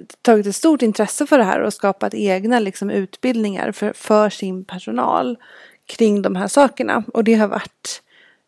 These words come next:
eh, en liten grej. F-, f-, jag såg Facebook publicerade det här för några veckor sedan, att de också skapat som en, en liten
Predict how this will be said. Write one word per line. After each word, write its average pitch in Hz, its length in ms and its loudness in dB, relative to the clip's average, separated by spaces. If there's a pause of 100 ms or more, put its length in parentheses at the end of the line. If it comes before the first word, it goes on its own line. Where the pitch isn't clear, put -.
(140)
eh, - 400 -10
en 226 100 -8
liten 208 240 -2
grej. 202 160 2
F-, 202 120 -2
f-, - 260 -2
jag 214 140 2
såg 202 160 -4
Facebook 208 640 4
publicerade 196 720 -2
det 202 80 -2
här 196 400 0 (280)
för - 680 -2 (500)
några 196 300 2
veckor 196 320 2
sedan, 208 320 0
att - 300 -6 (200)
de 208 140 -2
också 196 220 -10
skapat 196 460 -4
som 190 140 -6
en, 190 320 -6
en 190 180 -8
liten 196 400 -6